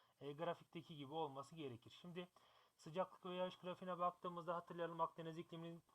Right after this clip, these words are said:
tipik özelliği neydi? Yazlar sıcak ve kurak, e, kış ayları ise ılık ve yağmur yağışlı geçiyordu arkadaşlar. Ama bu sıcaklık yağış grafiğinde şimdiye kadar gördüklerimizin biraz alışılmışın dışına çıkılmış. Çünkü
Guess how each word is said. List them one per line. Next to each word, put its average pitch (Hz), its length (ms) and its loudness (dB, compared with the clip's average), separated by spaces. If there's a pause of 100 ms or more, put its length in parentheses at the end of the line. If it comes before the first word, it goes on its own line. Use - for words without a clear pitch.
tipik 156 260 -6
özelliği 165 480 2
neydi? 165 320 -4 (140)
Yazlar 151 480 8
sıcak 147 380 -2
ve 127 80 -2
kurak, 165 380 2 (500)
e, 131 140 -4
kış 180 240 -2
ayları 160 320 4
ise 147 360 -4
ılık 165 300 4
ve 175 140 -2
yağmur 165 400 8
yağışlı 156 360 2
geçiyordu 127 420 -4
arkadaşlar. 120 560 -2 (420)
Ama 196 360 8 (320)
bu 185 80 -2
sıcaklık 185 560 2
yağış 185 240 4
grafiğinde 175 560 -2
şimdiye 180 480 -2
kadar 170 300 0
gördüklerimizin 170 760 -2
biraz 180 360 2
alışılmışın 160 600 0
dışına 175 260 -2
çıkılmış. 170 400 -4
Çünkü 175 360 0